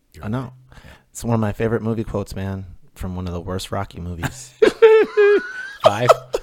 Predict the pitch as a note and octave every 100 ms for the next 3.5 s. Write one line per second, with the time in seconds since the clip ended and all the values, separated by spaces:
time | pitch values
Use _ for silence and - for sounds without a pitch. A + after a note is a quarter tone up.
0 | - - B2 F2+ - A2 G2 F#2+ G2+ F#2
1 | G2+ F#2 - - E2+ - G#2 D#2 F#2+ F2
2 | G#2 G#2 - - C#3 D#3 B2 B2 B2+ G#2
3 | F2+ - - F2 D#2+